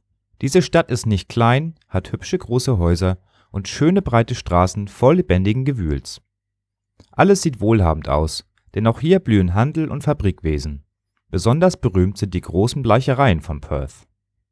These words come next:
Wie wir aus Stirling abfuhren, erfreuten wir uns noch an mancher schöner Aussicht dieser herrlichen Gegend. Allmählich verlor nun das Land an Reiz, doch blieb es noch immer sehr kultiviert und fruchtbar.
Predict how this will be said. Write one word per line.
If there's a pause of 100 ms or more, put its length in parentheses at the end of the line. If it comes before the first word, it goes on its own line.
(720)
Wie
wir
aus
Stirling
abfuhren, (260)
erfreuten
wir
uns
noch
an
mancher
schöner
Aussicht
dieser
herrlichen
Gegend. (1000)
Allmählich
verlor
nun
das
Land
an
Reiz, (540)
doch
blieb
es
noch
immer
sehr
kultiviert
und
fruchtbar.